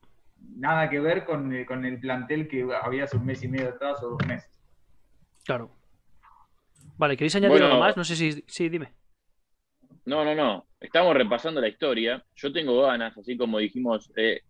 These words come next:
Speaker 3: antes en la presentación en el otro canal,
Speaker 2: Sí.
Speaker 3: en marzo del veintidós,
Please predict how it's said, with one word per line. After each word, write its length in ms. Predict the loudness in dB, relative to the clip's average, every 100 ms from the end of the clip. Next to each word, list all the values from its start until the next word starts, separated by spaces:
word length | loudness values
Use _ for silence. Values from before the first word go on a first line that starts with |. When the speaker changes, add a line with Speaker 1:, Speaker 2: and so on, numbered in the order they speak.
| -4
Speaker 3:
antes 400 | -2 0 -2 -2
en 80 | -4
la 80 | -2
presentación 560 | -4 0 0 2 0
en 220 | 0 -2
el 140 | 0 0
otro 220 | 0 2
canal, 440 | 2 4 2 0 -6 _ _
Speaker 2:
Sí. 140 | -8
Speaker 3:
en 80 | -2
marzo 240 | 0 0 0
del 100 | 2
veintidós, 600 | 2 0 2 0 -2